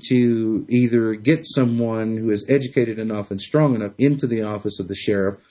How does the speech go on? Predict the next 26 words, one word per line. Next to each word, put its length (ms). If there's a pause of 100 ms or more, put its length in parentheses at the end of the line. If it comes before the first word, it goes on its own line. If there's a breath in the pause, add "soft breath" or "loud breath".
(340 soft breath)
or 320
myself 680
into 280
the 120
office 380
of 80
the 100
sheriff, 380 (500)
to 380
basically 640
say 220
no, 260 (460)
to 80
basically 680
shut 320
down 440
all 420
commerce 600
activity 600
by 140
the 80
federal 340
system 420
within 240
the 80
county, 540